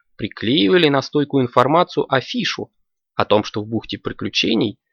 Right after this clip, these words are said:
будет кукольный спектакль. Но кусочек афиши оторвался и улетел. Наша задача — поймать листок и приклеить его на место. Скай, садись в вертолет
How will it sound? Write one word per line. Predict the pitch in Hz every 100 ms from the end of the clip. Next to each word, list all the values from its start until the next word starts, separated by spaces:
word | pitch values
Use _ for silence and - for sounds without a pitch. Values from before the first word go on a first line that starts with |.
| _ -
будет | 117 117 123
кукольный | - 139 139 135 147
спектакль. | - - - 208 170 - 117 - _ _ _ _ _ -
Но | 101
кусочек | 127 185 - 156
афиши | 156 - 139 -
оторвался | - 127 131 170 262 - 127
и |
улетел. | 175 240 - - 170 165 _ _ _ _ _ _ _
Наша | 110 110 -
задача — | 117 120 127 117 117
поймать | 123 127 131 120
листок | 123 117 - 247 - _
и | 131
приклеить | - 113 - 196 101 -
его | 123 131
на | 135
место. | 131 104 - - - _ _ _ _
Скай, | - - 135 101 - _ _ _
садись | - 113 117 -
в | -
вертолет | 110 - 113 220 254